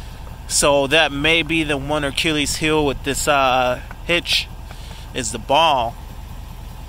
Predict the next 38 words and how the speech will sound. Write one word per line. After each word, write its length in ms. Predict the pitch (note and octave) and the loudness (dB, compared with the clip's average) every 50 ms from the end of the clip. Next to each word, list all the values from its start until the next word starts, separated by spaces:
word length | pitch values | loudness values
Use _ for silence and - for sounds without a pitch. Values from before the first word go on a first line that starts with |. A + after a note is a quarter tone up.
| - - - - | -14 -12 -10 -8
You 80 | C#3+ | -6
know, 140 | C#3 B2+ A2+ | -4 -4 -4
for 460 | A#2 - - C3 B2 A#2 A2+ A2+ A2+ | -4 -4 -4 -4 -2 -2 -2 -2 -4
what 240 | A#2 B2 B2+ E3+ G3 | -4 -2 2 2 4
I'm 160 | F#3 E3 D3 | 4 2 0
doing, 440 | C3 D3 D3+ D3 C#3+ C#3+ C#3 C3+ C3 A#2 | -2 -2 -2 -2 -2 -2 -4 -6 -8 -10
so 200 | - - - D#3+ | -10 -8 -6 -4
much 400 | D#3+ D#3 D3 C#3 - - - - - - - - - - - - - - - | -2 -2 -2 -2 -4 -6 -8 -8 -10 -14 -16 -16 -16 -16 -16 -16 -16 -12 -2
vibration 800 | B2 C#3 C3+ C3 A#2 C3 C3+ C3+ A#2+ - - D3 C3+ C3+ C3+ C3 | 0 2 2 2 2 0 -2 -2 -2 -4 -6 -6 -6 -8 -8 -10
and 200 | B2 A#2 A2 A2 | -10 -10 -10 -8
whatever, 400 | A2 A2+ B2+ C3 B2 G#2+ A2 G#2+ - - - - - - - - - - - - | -4 0 0 0 0 0 -4 -8 -8 -12 -16 -16 -16 -16 -16 -16 -16 -16 -10 -4
does 200 | - C#3 C#3+ C#3 | -2 0 0 0
seem 240 | - - D3 C#3 C3+ | -2 -4 -6 -4 -4
like 180 | C3 B2+ A#2+ - | -4 -4 -4 -4
the 80 | - | -8
ball 260 | A2+ G2 B2 B2+ A#2+ | -4 0 2 4 4
has 120 | A#2+ A2+ - | 4 2 0
gotten 340 | - B2 A#2 G#2+ G#2+ A2 A#2+ | -2 -2 -2 -2 -4 -6 -10
loose 240 | A#2+ A#2 A2 - | -8 -8 -6 -6
here. 320 | - C3 A#2+ A2+ A2 A2+ - - - - - - - - - - - - - - - - - - - - - - - - - - | -6 -4 -4 -4 -6 -6 -8 -10 -14 -16 -16 -16 -16 -16 -14 -16 -16 -16 -16 -16 -16 -16 -16 -16 -16 -16 -14 -16 -16 -16 -12 -8
And 600 | - C3 B2+ B2 A#2+ A#2+ A#2 A#2+ B2 A2+ A2+ - | -6 -4 -2 -2 -2 -2 -4 -4 -6 -8 -10 -8
maybe 340 | B2+ C3+ D3 D#3+ F3 F#3+ F#3 | -4 -2 0 0 2 4 4
I'll 100 | F3 F3 | 4 4
break 340 | D3+ A#2+ B2+ C#3 D3 D#3+ - | 2 4 4 4 4 4 2
'em 100 | D#3 C#3 | 0 2
down 380 | A#2+ C#3 C#3 C#3 C#3 C#3 C3 B2 | 4 4 4 4 2 0 0 0
later. 420 | B2+ C3 B2+ C3+ C3 C3 C3 C3 C3 - - - - - - - - - - - - | 0 2 2 2 2 0 0 -4 -8 -12 -12 -14 -16 -16 -16 -16 -16 -16 -16 -12 -8
I 60 | - | -8
don't 100 | A#2+ A#2+ | -6 -6
really 120 | B2 B2 A#2+ | -6 -6 -6
have 160 | A#2+ A#2 - | -6 -6 -6
time 300 | - - C3+ C3 B2 A#2 | -6 -6 -6 -6 -4 -4
now 180 | A2+ A2+ A#2+ B2 | -4 -2 -2 -4
to 60 | B2 | -6
do 180 | A#2+ C3+ C3 | -6 -6 -6
it, 100 | C3 C3 | -6 -8
to 100 | - - | -8 -8
see 340 | - - - C3 B2 B2 A#2 | -8 -8 -6 -6 -8 -8 -10